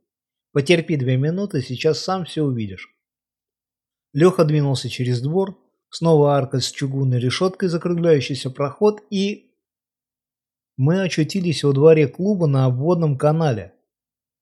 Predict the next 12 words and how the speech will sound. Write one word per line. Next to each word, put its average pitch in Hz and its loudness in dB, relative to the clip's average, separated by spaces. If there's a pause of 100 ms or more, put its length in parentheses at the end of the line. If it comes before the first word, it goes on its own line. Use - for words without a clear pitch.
(360)
Ошибиться 190 2
было 175 4
невозможно. 180 0
Я 165 4
стоял 202 2
в 131 0
двух 185 -4
шагах 165 0
от 139 0
двери 170 0
с 151 -6
табличкой 156 0